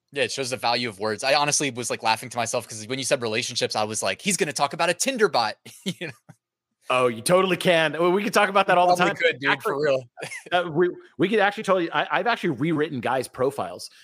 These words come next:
Speaker 2: And, um, and one of the things you have to do is just kind of like, uh, it, do, do we wanna even go into this?
Speaker 1: Just, yeah, go quick. Yeah. I mean, th-, I'm not on a time constraint, so if you wanna talk
Speaker 2: Yeah,
Speaker 1: about it,
Speaker 2: it'll,
Speaker 1: man,
Speaker 2: it'll,
Speaker 1: I, I'd love to hear.
Speaker 2: <laughs> it's an interesting thing. It, it's, it's just like selling. So you have to understand your target market.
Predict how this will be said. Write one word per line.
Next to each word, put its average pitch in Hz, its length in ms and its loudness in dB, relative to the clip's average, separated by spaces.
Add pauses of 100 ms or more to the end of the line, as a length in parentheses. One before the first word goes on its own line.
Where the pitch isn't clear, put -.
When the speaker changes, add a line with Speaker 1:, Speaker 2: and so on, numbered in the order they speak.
(160)
Speaker 2:
And, 135 260 -4
um, 117 300 -2
and 131 100 -4
one 160 140 0
of 214 40 -4
the - 60 -12
things 139 240 -4
you 143 60 -2
have 139 80 -4
to 120 80 -12
do 107 260 -4
is 107 140 -8
just 135 160 -6
kind 139 160 -4
of 123 60 -4
like, 127 340 0
uh, 117 280 0
it, 139 180 -10 (260)
do, 143 200 -6
do 123 120 -10
we 143 80 0
wanna 131 180 -2
even 123 200 -6
go 110 120 0
into 127 180 -4
this? 185 240 -2 (760)
Speaker 1:
Just, 151 160 -6
yeah, 160 180 6
go 139 140 -2
quick. 143 260 -8
Yeah. 123 300 0
I 160 60 -4
mean, 170 140 0
th-, 208 120 8
I'm 190 80 2
not 208 140 6
on 175 80 6
a 156 60 0
time 143 240 -2
constraint, 127 460 -10
so 131 140 0
if 123 120 -6
you 165 80 -6
wanna 156 140 2
talk 139 180 0
Speaker 2:
Yeah, 240 160 6
Speaker 1:
about - 60 2
it, 202 40 4
Speaker 2:
it'll, 214 120 0
Speaker 1:
man, 208 60 2
Speaker 2:
it'll, 233 120 4
Speaker 1:
I, - 40 0 (140)
I'd 143 120 -4
love 143 120 0
to 127 80 -4
hear. 117 160 -4
Speaker 2:
<laughs> 101 40 -8
it's - 140 -8
an 220 60 -2
interesting 262 400 -2
thing. 214 220 0
It, 190 100 2
it's, 170 360 -4
it's 143 220 -8
just - 380 -2 (140)
like 139 380 -2
selling. 95 460 -4
So 160 120 -2
you 170 100 2
have 196 80 0
to 190 80 2
understand 160 340 -2
your 117 100 -4
target 127 300 -4
market. 110 380 -4